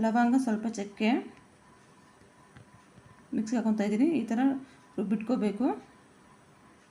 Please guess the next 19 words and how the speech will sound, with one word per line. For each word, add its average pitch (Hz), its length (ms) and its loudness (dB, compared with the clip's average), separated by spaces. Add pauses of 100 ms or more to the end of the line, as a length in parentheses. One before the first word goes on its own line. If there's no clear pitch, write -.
(1160)
ಈಗ 214 80 0 (180)
ಅದು 233 160 0 (140)
ಬೆಂದಿದೆ 226 360 4 (840)
ನೋಡಿ, 208 200 0
ಈ - 80 -6
ಥರ 220 80 2 (320)
ಒಂದು 214 160 2
ಮೂರು 214 160 4
ವಿಸಿಲ್ 220 200 0
ಇಟ್ಕೊಂಡು 220 280 -2
ಚೆನ್ನಾಗಿ 202 240 0
ಬೆಂದಿರುತ್ತೆ 190 420 -4
ಇದು. 247 120 0 (1000)
ಈಗ 220 100 2 (140)
ಒಗ್ಗರಣೆಗೆ 220 300 4
ಇಟ್ಕೊತಾ 208 340 -2
ಇದ್ದೀನಿ. 202 240 2 (1500)
ಬಾಣಲೆ 214 280 4
ಇಟ್ಟು 214 120 -4